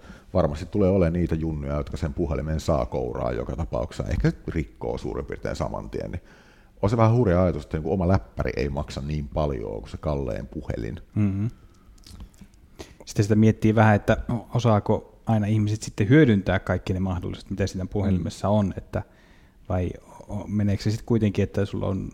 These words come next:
Speaker 2: uusin iPhone ja sit sä lähetät WhatsAppilla viestejä ja kuvia ja videoita, että
Speaker 1: Mm.
Speaker 2: käytätkö sä oikeasti niitä hienoja uusia ominaisuuksia, mitä niissä sitten on?
Speaker 1: Mm.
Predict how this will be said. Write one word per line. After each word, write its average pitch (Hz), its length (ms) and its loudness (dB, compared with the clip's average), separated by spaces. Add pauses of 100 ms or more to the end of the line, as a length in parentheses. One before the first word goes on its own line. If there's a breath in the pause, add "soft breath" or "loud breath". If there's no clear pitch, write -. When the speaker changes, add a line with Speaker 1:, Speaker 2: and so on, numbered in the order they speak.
Speaker 2:
uusin 101 440 -2
iPhone 95 320 -2
ja 90 160 -4
sit - 220 -12
sä 117 100 0 (280)
lähetät 98 300 0
WhatsAppilla 92 500 -4
viestejä 95 400 -4
ja 90 80 -2
kuvia 95 280 -4
ja 95 120 -4
videoita, 101 520 -2
että - 260 -18
Speaker 1:
Mm. 87 180 -4 (280 loud breath)
Speaker 2:
käytätkö 98 280 0
sä 98 80 2
oikeasti 98 380 -2
niitä 92 160 -4
hienoja 92 340 0
uusia 92 280 -2
ominaisuuksia, 92 520 -4
mitä 92 180 -6
niissä 95 240 -6
sitten - 260 -8
on? - 60 -8 (100)
Speaker 1:
Mm. 78 180 -6